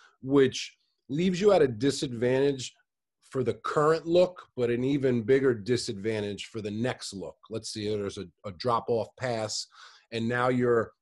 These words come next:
you were out of position initially, and now we're kinda one pass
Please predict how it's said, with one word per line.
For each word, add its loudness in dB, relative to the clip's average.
you -2
were 4
out 2
of -4
position 0
initially, 0
and 0
now 0
we're -2
kinda -2
one 0
pass -6